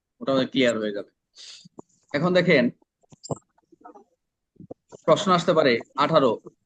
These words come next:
শিশু আদালতের ক্ষমতা। এই আঠারো ধারায় বলছে শিশু আদালত ক্ষমতা কে প্রয়োগ করতে পারে?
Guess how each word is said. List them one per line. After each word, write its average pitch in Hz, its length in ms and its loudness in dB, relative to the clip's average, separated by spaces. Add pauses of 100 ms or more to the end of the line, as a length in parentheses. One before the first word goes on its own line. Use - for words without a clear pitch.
(140)
শিশু 180 340 -2
আদালতের 175 380 0
ক্ষমতা। 156 500 -2 (640)
এই 123 120 -2
আঠারো 170 340 -4
ধারায় 156 220 -2
বলছে 165 200 -8
শিশু 165 280 -4
আদালত 156 300 0
ক্ষমতা 156 340 -2
কে 156 200 -4
প্রয়োগ 143 220 -6
করতে 127 200 -6
পারে? 107 200 -4